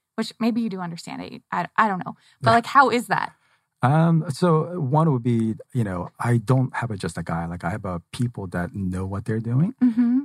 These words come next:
Speaker 2: And if you can ref-, reference, if you remember my disc assessment,
Speaker 1: Mm-hmm.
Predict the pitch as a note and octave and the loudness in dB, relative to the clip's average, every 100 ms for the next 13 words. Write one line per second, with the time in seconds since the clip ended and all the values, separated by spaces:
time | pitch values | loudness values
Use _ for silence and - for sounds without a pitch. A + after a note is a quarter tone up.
0 | C4+ A#2+ A2+ G#2+ G#2+ G#2 A#2+ - _ _ | 0 0 0 0 -2 -4 -6 -10 _ _
1 | _ - A2+ - A#2+ A2 G#2 G2+ - A2+ | _ -4 -2 -2 0 0 0 -4 -6 -4
2 | A2 A#2 G#2+ G#2 - G#2 G#2+ A2 G2 F#2+ | -4 -4 -6 -6 -4 -2 -2 -2 -2 -6
3 | F2 A2 A2 - F2+ A2+ - - - A#3+ | -6 -8 -6 -6 -8 -8 -10 -8 -2 0
4 | A3+ - A#3 C4 F3+ | 0 2 2 2 0